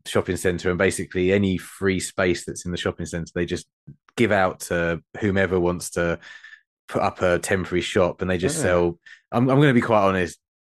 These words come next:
Speaker 1: tat and
Speaker 2: Tat.
Speaker 1: junk in
Speaker 2: <laughs>
Speaker 1: there.
Speaker 2: Yeah.
Speaker 1: It's all branded stuff, you know, it's all Harry Potter, Star Wars, Star
Speaker 2: Yeah.
Speaker 1: Trek, you know, it's all pop culture stuff. Funko Pops are always
Speaker 2: But,
Speaker 1: in
Speaker 2: but
Speaker 1: there, but
Speaker 2: mostly junk.
Speaker 1: but mostly junk and stuff that I wouldn't buy.
Speaker 2: <clears throat> Yeah.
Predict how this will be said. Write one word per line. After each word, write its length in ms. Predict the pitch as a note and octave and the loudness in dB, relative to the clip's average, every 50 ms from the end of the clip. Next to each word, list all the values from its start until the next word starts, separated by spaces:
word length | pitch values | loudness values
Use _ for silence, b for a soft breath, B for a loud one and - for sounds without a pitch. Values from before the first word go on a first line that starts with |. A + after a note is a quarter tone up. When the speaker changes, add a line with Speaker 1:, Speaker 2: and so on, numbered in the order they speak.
| _ - | _ -8
Speaker 1:
tat 320 | - - F2+ E2 - - | -6 -6 -6 -6 -4 -2
and 60 | F#2 | 0
Speaker 2:
Tat. 100 | A#2 F#2+ | 2 4
Speaker 1:
junk 360 | G#2+ G2 F2+ F2+ F2+ E2 - | 4 4 2 2 0 -2 -2
in 200 | F#2+ E2+ - E2 | 0 0 0 0
Speaker 2:
<laughs> 0 | |
Speaker 1:
there. 160 | E2 D#2 D#2 - | 0 0 0 0
Speaker 2:
Yeah. 120 | A#2+ D#2+ - B B B B B B B - | 0 0 -2 B B B B B B B -2
Speaker 1:
It's 160 | A2+ B2 F3+ | 2 4 6
all 100 | F3 C#3+ | 6 6
branded 540 | - - B2 C3+ C3+ C#3 C3 A#2 G#2+ G2 - | 6 4 4 4 4 4 4 2 0 0 -2
stuff, 400 | - - B2 G2+ F#2 F2+ - _ - | -2 0 2 2 2 0 -2 _ -6
you 100 | A2 G#2 | -4 -2
know, 140 | G2 F#2 F2+ | 0 0 -2
it's 100 | F2+ - | 0 2
all 300 | A#2+ A2 G#2+ G#2 F#2 - - _ _ _ _ - - | 2 2 2 2 0 -4 -8 _ _ _ _ -14 -8
Harry 340 | - - G#2 F#2+ G2 G2+ | -4 -2 0 2 2 0
Potter, 360 | F2 - G#2+ G2 F2+ - - F2+ | 0 0 -2 -2 -2 -4 -6 -10
Star 440 | - - - G2+ F#2+ F#2+ F#2+ F#2+ | -10 -4 -2 0 2 2 2 2
Wars, 360 | F2+ F#2 F#2 F2+ F2 F2 E2+ - | 2 2 0 0 0 -2 -2 -2
Star 280 | G2 G2 F#2+ F#2 F#2 | 0 2 4 4 4
Speaker 2:
Yeah. 60 | F2+ | 2
Speaker 1:
Trek, 380 | F2+ - G2 F2 E2+ - - - | 0 -2 -2 -2 -2 -4 -6 -6
you 60 | G2 | -4
know, 140 | F2+ F2 F2+ | -2 -2 -2
it's 120 | F2 - | -2 0
all 260 | A2 G#2 G2 F#2+ E2+ B B B B B | 0 0 0 0 -2 B B B B B
pop 220 | - - G2+ - - | -4 -4 -4 -2 -2
culture 400 | - G2+ F#2+ G2 F2 - F#2 F2 | 0 2 2 2 0 -4 -8 -8
stuff. 360 | - - F#2 F2 E2 - - | -6 -4 -4 -4 -4 -2 -2
Funko 420 | - G2+ G#2+ G2 - G2 F#2+ F#2 | -2 0 0 0 0 0 0 0
Pops 360 | - - F#2+ F#2 - - - F#2 | 0 0 -2 -2 -2 -4 -6 -4
are 100 | F2+ F2 | -2 0
always 280 | F2 F2 E2+ E2+ E2 | 2 2 2 0 0
Speaker 2:
But, 80 | E2+ F2 | 0 -2
Speaker 1:
in 120 | E2+ E2+ | -2 0
Speaker 2:
but 60 | E2+ | 2
Speaker 1:
there, 60 | F2 E2+ E2 | 2 2 2
but 20 | F#2+ | 2
Speaker 2:
mostly 380 | G2+ F#2+ E2+ - - F#2+ F2+ | 2 2 0 0 -4 -6 -6
junk. 400 | E2 - F#2 E2+ D#2+ D2 - - - _ _ _ | -2 -2 -2 -2 -2 -6 -12 -20 -20 _ _ _
Speaker 1:
but 120 | - G2+ G2 | -2 0 2
mostly 320 | F#2+ F#2 F2 - F#2 E2+ | 2 0 0 -2 -4 -4
junk 260 | - F#2 F2 F2+ F2 | -2 -2 -2 -2 -2
and 160 | F#2+ F#2+ F2+ | -4 -4 -4
stuff 240 | - - G#2 F#2 F2 F2+ | -4 -2 -2 -2 -2 -2
that 60 | D#2+ | -2
I 140 | D#2 F2+ F2+ | 0 0 0
wouldn't 280 | E2+ E2+ D#2+ E2+ D#2+ | 0 -2 -4 -4 -6
buy. 400 | - E2 D#2+ D#2+ D#2 D#2 E2 E2 | -4 -4 -2 -2 -2 -4 -6 -8
Speaker 2:
<clears throat> 1200 | E2 - A2+ F2+ - _ _ _ _ _ _ _ _ _ _ _ _ _ _ _ _ _ _ _ | -8 -8 -8 -8 -8 _ _ _ _ _ _ _ _ _ _ _ _ _ _ _ _ _ _ _
Yeah. 260 | F#2 F2 E2 D#2 - | -6 -4 -4 -4 -6